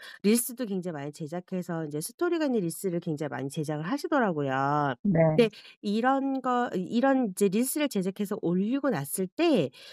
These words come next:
Speaker 1: 어
Speaker 2: 음.
Speaker 1: 리미님이 그 팔로워 분들께서 어 팔로워 분들 중에서 좀 '이분이 좀 특별하다.' 아니면 이,
Speaker 2: 음.
Speaker 1: 어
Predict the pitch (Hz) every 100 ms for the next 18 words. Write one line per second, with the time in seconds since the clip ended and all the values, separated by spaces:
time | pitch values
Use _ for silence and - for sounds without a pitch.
0 | - 185 185 190 185 233 302 294 294 277
1 | 269 269 - _ _ _ _ _ _ -
2 | 214 226 330 339 320 269 214 196 196 190
3 | 160 160 269 359 523 _ _ _ - 156
4 | 151 147 143 139 139 139 139 - - _
5 | 277 320 339 233 208 202 180 156 143 226
6 | 202 135 - _ _ _ 214 160 - _
7 | - 202 208 285 285 277 269 262 254 269
8 | 269 254 - - 427 359 262 180 131 -
9 | - 190 196 165 - 175 165